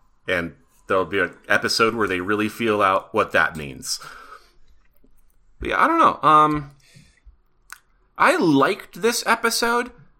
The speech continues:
I don't, like, I don't think it slid off my brain as easily as I think it will with you. Um, at the same time, you know, it's, I, I think this was, I think this was an ideal episode of consumable sitcom television.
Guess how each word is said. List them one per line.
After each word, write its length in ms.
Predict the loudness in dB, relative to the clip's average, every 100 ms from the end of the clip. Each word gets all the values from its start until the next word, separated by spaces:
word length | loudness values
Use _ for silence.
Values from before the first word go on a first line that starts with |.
| _ _ 0
I 120 | 4
don't, 320 | 2 0 -2
like, 240 | -2 -2 -8 0
I 120 | 2
don't 240 | 2 0
think 220 | 0 0 0
it 180 | -4
slid 420 | -2 -2 -2 0 4
off 240 | 4 2
my 180 | -2 0
brain 360 | 0 0 -2 -4
as 480 | -4 0 0 -2 -2
easily 560 | -2 0 0 2 0
as 340 | 0 0 -2 -4
I 100 | -2
think 200 | -2 -2
it 100 | 0
will 160 | 0 0
with 200 | -2 0
you. 260 | 0 0 -4 -20 -20 -20 _ _ _ 2
Um, 520 | 4 4 0 -4 -12 -20 _ -6
at 80 |
the 80 | -4
same 220 | 0 0
time, 400 | 4 2 2 -4 -16 _ _
you 100 | 0
know, 220 | 2 2 -4 -16
it's, 180 | -14 -16 _ -20 -4 -2
I, 120 | 0 0
I 100 | -2
think 220 | 0 -4
this 180 | -2 -2
was, 360 | -2 -4 -6 -18 -20 -20 -18 -4 0
I 100 | 2
think 200 | 2 -2
this 120 | 0
was 140 | 2
an 80 | 2
ideal 560 | 2 0 2 4 4 2
episode 580 | 0 0 0 2 0 -2
of 240 | -6 -6
consumable 680 | -10 -6 0 2 2 0 -2
sitcom 520 | -2 -4 0 -2 0
television. 600 | 0 -2 -2 -8 -12 -14